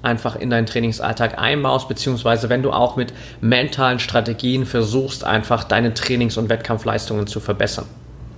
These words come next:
Lass uns also direkt reinstarten in den ersten Fehler, den du unbedingt vermeiden solltest. Und ich habe diesen Fehler zusammengefasst unter dem Slogan, "Du kannst deinen Kopf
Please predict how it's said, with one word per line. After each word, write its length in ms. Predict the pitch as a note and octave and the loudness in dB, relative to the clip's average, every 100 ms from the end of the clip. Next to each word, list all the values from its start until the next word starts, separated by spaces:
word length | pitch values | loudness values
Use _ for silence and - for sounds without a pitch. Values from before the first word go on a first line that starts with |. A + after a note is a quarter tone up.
| - - - - - - - - - | -20 -20 -18 -18 -16 -18 -18 -20 0
Lass 180 | E3+ F3+ | 2 4
uns 140 | A3+ | 4
also 560 | - F#3 F3+ F3 F3+ B2 | 4 4 6 4 4 0
direkt 460 | D#3+ E3+ - B2+ A#2+ | 2 2 2 -2 2
reinstarten 800 | C3+ E3 - C#3+ C#3 C#3+ C#3 C#3 | 2 2 0 0 0 -2 -4 -2
in 540 | C3 C3 C3+ C3 G2 G#2+ | 2 2 2 -2 -4 -2
den 460 | B2+ A#2+ A#2+ - | 0 2 0 -2
ersten 760 | B2+ B2 B2+ - C3 B2 A#2+ A2+ - | 0 0 0 -6 -4 -2 -2 -4 -10
Fehler, 500 | - - C#3+ C#3 B2+ | -4 2 4 4 2
den 160 | A#2+ | 0
du 80 | A#2 | 0
unbedingt 320 | A#2 A#2 G#2+ | 0 0 0
vermeiden 420 | - A2 A2+ A2+ | 0 2 2 2
solltest. 560 | G#2+ A2 A2+ G#2 - - | 0 -2 -2 -4 -6 -2
Und 400 | B2 A#2+ C3 - - - - - - - - - - - - | 2 2 2 -4 -14 -20 -20 -20 -20 -20 -20 -20 -20 -14 -6
ich 160 | - | 0
habe 120 | D#3 - | 0 0
diesen 220 | F3 C#3+ | -2 -2
Fehler 300 | C3+ D#3+ E3 | 0 2 2
zusammengefasst 760 | C#3 B2 C3+ D#3+ D3 C#3+ C#3+ - | 2 2 4 2 2 2 2 -2
unter 200 | B2+ B2 | -4 0
dem 180 | A#2+ | 0
Slogan, 640 | A2+ - B2+ C#3+ D3 C#3+ C#3+ - - - - - - - | -2 0 4 6 6 4 0 -6 -18 -20 -20 -20 -20 -12
"Du 80 | - | -10
kannst 720 | - D3+ D#3 E3 - - A#2 | -2 0 0 -2 -6 -2 2
deinen 320 | B2 A#2+ A#2 | 4 2 0
Kopf 500 | - E3 - - - | 0 0 0 -10 -18